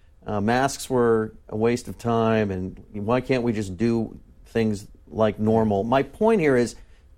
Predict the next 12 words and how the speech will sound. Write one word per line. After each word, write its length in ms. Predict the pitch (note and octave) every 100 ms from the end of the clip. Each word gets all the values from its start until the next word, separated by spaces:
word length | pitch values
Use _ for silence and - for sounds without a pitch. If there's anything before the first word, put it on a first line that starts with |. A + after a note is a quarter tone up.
| -
even 380 | G3 B3 A3
if 320 | F3+ D#3 C#3 C3+
in 120 | A#2+
retrospect 640 | B2 C3+ B2+ - B2 A#2
we 140 | A2 B2
were 140 | B2+
to 80 | G#2+
say 300 | - A#2 G#2+
that 220 | A2 A2
was 240 | A2 G2+
good 420 | G2+ - A2 G2+ F2
policy, 680 | A2 G#2+ G2 F2+ - G1+